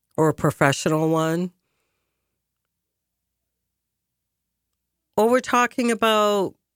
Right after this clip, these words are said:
public figures such as elected officials, such as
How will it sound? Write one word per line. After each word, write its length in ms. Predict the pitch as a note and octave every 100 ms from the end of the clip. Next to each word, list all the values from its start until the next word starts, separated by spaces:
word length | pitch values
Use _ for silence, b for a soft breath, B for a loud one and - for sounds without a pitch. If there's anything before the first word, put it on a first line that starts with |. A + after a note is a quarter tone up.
| _ _ -
public 340 | G#3 F#3+ G3
figures 400 | - G3+ D#3+ C3
such 300 | - E3 -
as 640 | D#3+ D3+ D3+ - - - _ _ -
elected 400 | D#3+ E3 - D#3+
officials, 580 | E3 F3 D#3 A#2 D2+ -
such 340 | - E3+ -
as 460 | F3 D#3+ D#3 D3+